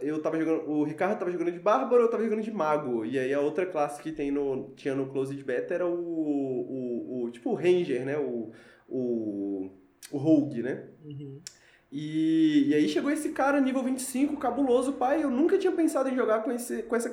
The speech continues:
Speaker 1: ou bom, não tinha, não, não tava interessado em jogar com essa classe. Aí eu vi o cara, falei, pô, da hora, hein, mano, da hora essas magiazinhas que o cara usou, essas paradinhas aqui, pá. Então, tipo, essa interação que você tem com os outros jogadores, com a build que eles fazem, como que eles fazem, sacou?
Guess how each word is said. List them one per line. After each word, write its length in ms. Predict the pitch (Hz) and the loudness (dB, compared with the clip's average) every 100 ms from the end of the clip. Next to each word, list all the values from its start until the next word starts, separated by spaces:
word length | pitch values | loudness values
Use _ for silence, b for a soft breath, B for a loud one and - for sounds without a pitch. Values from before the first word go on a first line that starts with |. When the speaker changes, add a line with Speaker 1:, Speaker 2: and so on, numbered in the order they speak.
| - | 0
Speaker 1:
ou 80 | |
bom, 380 | 233 240 - - | 2 4 2 -4
não 140 | - 277 | -4 -2
tinha, 160 | 349 320 | 0 -2
não, 140 | 240 262 | -4 -6
não 140 | - 254 | -4 -2
tava 200 | 269 294 | 0 0
interessado 680 | 294 262 - 240 170 156 B B B - | 0 -2 0 2 2 -2 B B B -2
em 140 | 190 | 0
jogar 240 | 208 180 | 2 2
com 80 | 185 | 0
essa 140 | - 196 | -2 -2
classe. 480 | 170 143 131 143 | 0 0 -2 -6
Aí 200 | 120 143 | -2 4
eu 120 | 180 226 | 4 6
vi 80 | |
o 100 | 311 | 6
cara, 260 | 320 214 247 | 6 2 2
falei, 220 | - 339 | 0 0
pô, 340 | - 247 - B B - | 0 0 0 B B -8
da 160 | 101 | 0
hora, 300 | 156 208 214 | 4 6 6
hein, 100 | 208 | 6
mano, 400 | 233 202 147 143 | 6 4 4 2
da 160 | 139 143 | 2 4
hora 180 | 180 175 | 4 4
essas 220 | 170 160 | 0 -4
magiazinhas 640 | 170 165 156 160 151 156 | -2 -2 0 0 0 -2
que 60 | 151 | -2
o 40 | |
cara 180 | 151 147 | -4 -2
usou, 280 | 131 160 190 | 0 2 2
essas 180 | - - | 0 -6
paradinhas 420 | 131 139 139 135 | -2 -2 -2 -4
aqui, 280 | 131 185 190 | -6 -6 -4
pá. 360 | 185 190 - B B - | 2 2 0 B B -6
Então, 280 | 156 185 | -2 0
tipo, 180 | 196 208 | -2 0
essa 220 | 208 202 | 0 2
interação 580 | 226 226 240 233 - 208 | 2 2 2 2 0 -2
que 100 | 247 | -2
você 220 | 202 208 | -4 -4
tem 220 | 180 185 185 | 0 0 2
com 80 | |
os 100 | 180 | 0
outros 240 | 156 180 185 | 0 -2 0
jogadores, 640 | 202 180 135 147 160 131 | 0 0 0 0 -2 -4
com 120 | - | -6
a 40 | 139 | -8
build 320 | 135 175 180 | -6 -8 -6
que 80 | 160 | -8
eles 140 | 151 | -8
fazem, 400 | - 123 143 120 | -6 -4 -2 -6
como 280 | 113 139 165 | -6 -6 -6
que 60 | 160 | -8
eles 180 | 135 | -10
fazem, 360 | - 120 135 131 | -6 -4 -4 -4
sacou? 340 | 131 123 151 | -6 -6 -8